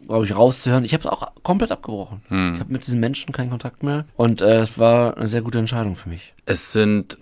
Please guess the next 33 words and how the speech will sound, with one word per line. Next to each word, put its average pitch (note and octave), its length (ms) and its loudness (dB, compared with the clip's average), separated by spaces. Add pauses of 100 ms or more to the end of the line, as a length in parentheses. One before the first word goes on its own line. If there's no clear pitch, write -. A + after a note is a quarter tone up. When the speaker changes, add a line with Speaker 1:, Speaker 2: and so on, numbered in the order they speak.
Speaker 2:
andere C3+ 300 2
Dinge B2 240 2
geschehen, A2 340 0
über F#2+ 140 0
die F#2+ 100 0
ich, - 140 -8
die F#2+ 100 -8
ich - 120 -12
jetzt - 280 -14
nicht, D3+ 300 -14
Speaker 1:
Ja. A#2 140 4 (100)
Speaker 2:
nicht A#2+ 400 -2
öffentlich G#2+ 580 0 (420)
rede, G#2+ 840 4
die F#2+ 280 -6
dann G2 540 -2
hochgekommen G2+ 600 -6
sind, G2 320 -4
wodurch F#2+ 400 -4
der F#2 180 -2
Kontakt - 580 -8
letztendlich F#2 520 -8
auch, - 380 -8
äh, F2+ 260 -8
äh, - 20 -14 (300)
abgebrochen G2+ 1300 -4
ist. - 400 -8 (360)
Leider G2+ 440 0
auch G#2 180 0 (220)
zu - 140 -10
meiner F2+ 340 0
Schwester, G#2+ 560 0
aber F#2 360 -4